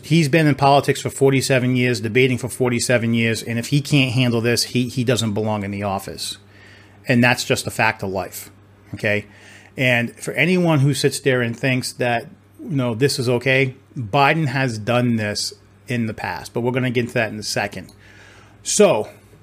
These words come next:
obviously, you know, uh, the, the R N C and the Trump campaign say they're gonna oppose the changes, and rightfully so. I mean, listen, I think Trump needs to get himself under control. Even Chris Christie was on the news saying, "Hey, listen, you know, I'm one of his debate coaches,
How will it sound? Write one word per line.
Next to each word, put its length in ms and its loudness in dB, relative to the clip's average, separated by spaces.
obviously, 840 4
you 80 0
know, 440 2
uh, 420 0
the, 80 -2
the 340 -2
R 180 4
N 80 4
C 340 0
and 80 -2
the 60 -4
Trump 280 -2
campaign 480 0
say 180 0
they're 100 0
gonna 120 0
oppose 360 2
the 60 -12
changes, 460 -10
and 100 -2
rightfully 380 2
so. 300 2
I 40 -2
mean, 200 0
listen, 300 -2
I 100 2
think 220 2
Trump 240 0
needs 160 2
to 60 0
get 60 4
himself 320 0
under 140 0
control. 560 2
Even 240 2
Chris 220 -4
Christie 400 -2
was 180 4
on 140 2
the 80 2
news 240 2
saying, 240 0
"Hey, 160 2
listen, 600 0
you 60 -2
know, 120 0
I'm 60 0
one 120 0
of 60 0
his 100 -4
debate 320 2
coaches, 640 0